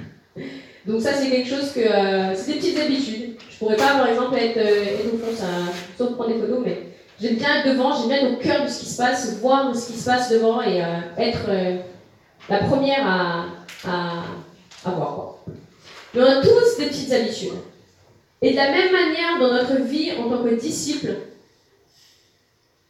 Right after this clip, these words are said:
on doit prendre aussi de bonnes habitudes. Alors juste pour définir, un disciple est un, est quelqu'un qui est un petit Christ.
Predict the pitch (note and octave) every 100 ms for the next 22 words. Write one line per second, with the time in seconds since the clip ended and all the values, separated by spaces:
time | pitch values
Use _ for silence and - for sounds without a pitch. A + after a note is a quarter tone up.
0 | - B3+ B3 D#4+ D#4+ - C#4 A#3+ B3 A#3+
1 | A#3 B3 - - - F#3 A3 A3 A3 A3+
2 | - - - _ _ - F3+ F#3 F#3+ -
3 | E3+ - - - _ _ _ _ _ _
4 | _ _ _ - - - _ _ _ _
5 | _ _ _ _ _ _ - A3 B3 C#4+
6 | - C4+ C4+ C#4 C#4 C4+ C#4 C#4 A3+ A3+
7 | A3+ D#4 - D4+ D4+ A#3 A3 - - A#3
8 | B3+ B3+ A3 G#3 G3+ A3+ A#3 C4+ D4+ D4+
9 | - - B3+ C4+ C#4 - - - - B3
10 | C4+ C4+ D#4+ E4+ F4 D#4 - B3+ G#3+ -
11 | - - -